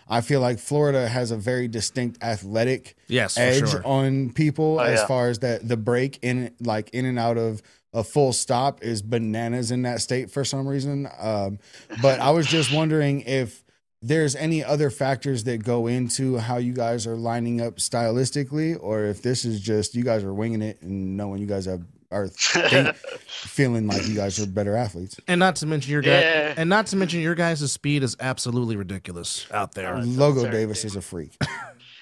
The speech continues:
Speaker 3: Oh my God! You, yeah, don't even get me started on him.
Speaker 1: Oh,
Speaker 3: He's
Speaker 1: wait,
Speaker 3: nasty.
Speaker 1: hold on. Did they really
Speaker 3: <laughs>
Speaker 1: fucking leave?
Speaker 3: What?
Speaker 1: Are, are they going back to the Nightcrawler? 'Cause it's a lot of shit going
Speaker 3: Oh,
Speaker 1: on.
Speaker 3: you heard about the rumors, huh?
Speaker 1: It's, man, the
Speaker 2: Mm-hmm.
Speaker 1: rumor mill is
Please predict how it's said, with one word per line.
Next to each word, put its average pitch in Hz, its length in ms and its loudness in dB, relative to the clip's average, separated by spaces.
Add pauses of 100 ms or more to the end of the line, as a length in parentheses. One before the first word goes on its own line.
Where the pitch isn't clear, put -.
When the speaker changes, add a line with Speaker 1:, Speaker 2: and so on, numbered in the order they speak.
(260)
Speaker 3:
Oh 135 200 4
my 98 240 -12
God! 110 420 -6
You, 117 220 -14 (100)
yeah, 123 340 -6
don't 139 180 -2
even 123 140 -10
get 113 140 -8
me 104 80 -14
started 113 380 -4
on 101 160 -14
him. 113 160 -6
Speaker 1:
Oh, 240 120 6
Speaker 3:
He's 120 120 -10
Speaker 1:
wait, 254 160 4
Speaker 3:
nasty. 135 140 0
Speaker 1:
hold 285 200 4
on. 165 160 4 (120)
Did 175 120 6
they 269 140 6
really 262 260 6
Speaker 3:
<laughs> 254 100 2
Speaker 1:
fucking 247 220 2
leave? 262 300 2 (1600)
Speaker 3:
What? 214 300 4 (200)
Speaker 1:
Are, 143 200 4
are 151 140 6
they 185 100 6
going 196 240 2
back 196 160 2
to - 80 -6
the 180 60 -2
Nightcrawler? 190 340 0
'Cause 165 240 0 (240)
it's 202 180 4
a 202 60 0
lot 180 220 4
of 185 60 0
shit 226 220 0
going 165 160 2
Speaker 3:
Oh, 175 40 8
Speaker 1:
on. 165 300 8
Speaker 3:
you 175 80 2
heard 180 180 4
about 165 240 2
the 147 100 -8
rumors, 156 400 -6
huh? 165 260 6
Speaker 1:
It's, 175 260 4
man, 175 280 6
the 165 80 4
Speaker 2:
Mm-hmm. 156 100 4
Speaker 1:
rumor 233 240 10
mill 175 220 8
is 151 160 2